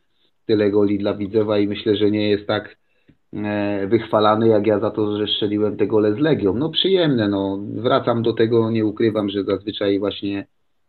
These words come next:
jak są mecze z Legią Warszawa, ja, ja,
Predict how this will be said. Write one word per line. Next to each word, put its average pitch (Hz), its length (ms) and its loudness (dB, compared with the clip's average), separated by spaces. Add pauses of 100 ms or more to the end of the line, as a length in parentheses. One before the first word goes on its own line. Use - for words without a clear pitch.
jak 92 220 -4
są 107 140 0
mecze 98 720 0
z 95 80 -14
Legią 98 340 0
Warszawa, 95 520 -4
ja, 92 380 -4 (500)
ja, 52 400 -4